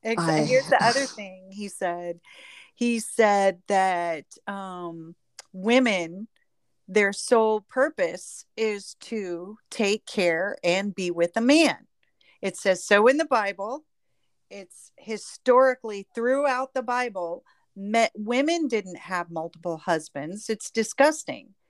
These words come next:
Speaker 1: But men could have multiple wives. Do you see the hypocrisy in that
Speaker 2: Is he married?
Speaker 1: statement?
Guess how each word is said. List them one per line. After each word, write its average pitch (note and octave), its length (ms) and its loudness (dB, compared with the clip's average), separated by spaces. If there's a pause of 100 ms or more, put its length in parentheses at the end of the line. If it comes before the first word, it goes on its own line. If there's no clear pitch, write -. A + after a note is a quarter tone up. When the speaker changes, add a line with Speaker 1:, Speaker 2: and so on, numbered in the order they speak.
(420)
Speaker 1:
But G#3+ 180 0
men A3 340 4
could B3+ 160 0
have G3 240 -2
multiple F#3+ 520 -8
wives. C#4 680 -4 (1400)
Do C4+ 120 2
you D4 140 6
see F#4 340 6
the F#4 140 6
hypocrisy C#4+ 880 2
in G#3+ 80 -8
that G3+ 140 6
Speaker 2:
Is - 100 0
he D4 120 0
married? F#3+ 400 2
Speaker 1:
statement? G3+ 200 -10